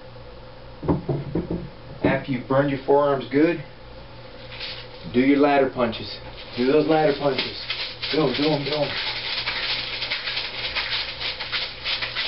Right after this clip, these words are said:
You can make these just arm punches, 'cause it's, it'll tend to be kinda uncomfortable standing static like this and pivoting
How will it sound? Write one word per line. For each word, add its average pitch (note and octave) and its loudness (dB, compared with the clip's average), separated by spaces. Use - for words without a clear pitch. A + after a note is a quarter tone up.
You D3 2
can F3+ 6
make F3+ 6
these F3+ 4
just D#3+ 4
arm - 6
punches, C3 2
'cause C3+ 2
it's, B2+ 4
it'll - 4
tend F#3 6
to D#3 0
be D3+ 2
kinda E3 6
uncomfortable C#3+ 2
standing D#3 4
static D3 4
like A#2 4
this C3 6
and C3 2
pivoting C3+ 4